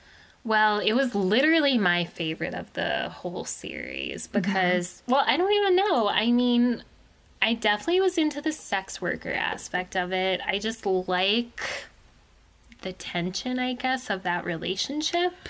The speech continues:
Speaker 2: Yeah.
Speaker 1: I mean, I really love Pretty Woman, right? Like, it's the
Speaker 2: Yeah.
Speaker 1: same deal, kind of. <laughs>
Speaker 2: Yeah, except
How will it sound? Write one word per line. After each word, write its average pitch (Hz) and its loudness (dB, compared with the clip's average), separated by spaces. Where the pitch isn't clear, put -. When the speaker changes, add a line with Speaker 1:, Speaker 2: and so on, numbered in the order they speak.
Speaker 2:
Yeah. 247 -2
Speaker 1:
I 226 0
mean, 240 6
I 254 4
really 262 2
love 262 2
Pretty 233 0
Woman, 180 2
right? 185 2
Like, 196 -4
it's 214 -4
the 220 0
Speaker 2:
Yeah. 226 0
Speaker 1:
same 233 4
deal, 175 0
kind 185 -2
of. 254 4
<laughs> - -16
Speaker 2:
Yeah, 330 0
except 349 -2